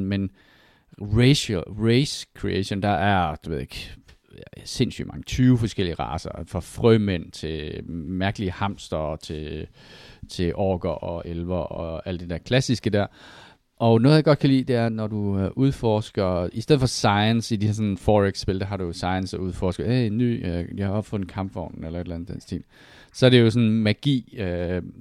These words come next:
hvor at du kan kaste en spell over din hær, sådan at den for eksempel bliver immun over for ild, eller noget af den stil. Og det er ikke bare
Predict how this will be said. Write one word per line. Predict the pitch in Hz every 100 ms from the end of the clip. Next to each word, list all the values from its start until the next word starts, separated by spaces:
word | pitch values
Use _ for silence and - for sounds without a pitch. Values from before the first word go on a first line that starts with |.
| -
hvor | 110 101
at | 90 95 -
du | 104 90
kan | 107 -
kaste | 127 117 - -
en | 98 90 87 85
spell | - - - 107 107 120 123 -
over | 107 95 92
din | 104 92 87 87 82
hær, | 104 135 110
sådan | 95 113 98 87
at | 95 -
den | 92
for | 95
eksempel | - 107 87
bliver | 82 95
immun | 92 101 90
over | 87
for | 85 - -
ild, | 101 92 -
eller | 62
noget | 92 113
af |
den | 85 78
stil. | - - _ _ - - - - - - _
Og | 123 113 - _
det | 165 180 - - _
er | - 120 120 120
ikke | 160 175 156
bare | 117 104 104 117 123